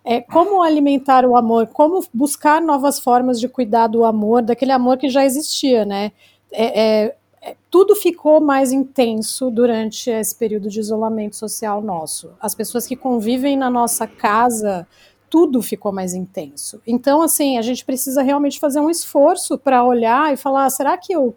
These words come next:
quero continuar alimentando?" E sim, eu quero, eu vou comprar uma máquina de lavar louça, porque eu não aguento mais brigas por causa da louça,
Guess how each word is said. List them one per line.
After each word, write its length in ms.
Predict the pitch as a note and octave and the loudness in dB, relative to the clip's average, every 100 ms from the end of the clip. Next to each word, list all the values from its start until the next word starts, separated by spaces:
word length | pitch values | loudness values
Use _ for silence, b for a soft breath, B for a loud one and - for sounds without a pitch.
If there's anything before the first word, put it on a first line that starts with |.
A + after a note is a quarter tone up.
| _ - | _ -4
quero 420 | A#3+ B3+ D4+ B3+ | 0 2 2 0
continuar 400 | A#3+ A3 - A3 | -2 -8 -6 -6
alimentando?" 600 | G#3 F#3+ F#3 F#3+ B3+ A#3+ | -6 -6 -8 -4 -2 0
E 80 | A#3+ | -2
sim, 560 | - - D4+ F4 A#3 F#3 b b b b - | -2 0 2 2 0 -4 b b b b 0
eu 160 | A#3+ | 2
quero, 440 | A#3+ B3+ C4 E4+ C4 | 2 4 6 8 6
eu 80 | |
vou 140 | A3 A#3 | 4 2
comprar 280 | C4+ C4 C4+ | 2 4 4
uma 120 | D#4+ | 4
máquina 340 | C4 C#4 D#4+ | 0 0 -2
de 80 | D4+ | 0
lavar 240 | D#4 E4+ | 0 2
louça, 420 | F#4+ E4+ F#4 - A#3 | 2 0 0 -4 -6
porque 260 | A3 - | -8 -6
eu 60 | A3 | -4
não 120 | A3+ | 0
aguento 420 | B3 B3 B3+ C4 | 0 0 -2 -2
mais 560 | D4 C4+ C#4 D4 - - | -4 -2 -2 -2 -4 -8
brigas 540 | G#3 A3 C#4 B3+ D4 | -2 2 2 2 -2
por 180 | - D#4 | -4 -6
causa 300 | D#4 C#4 C#4+ | -4 -4 -2
da 120 | D4 | -2
louça, 680 | F4+ D4+ C#4 C#4 - F3+ F3 | 2 4 4 0 -6 -6 -8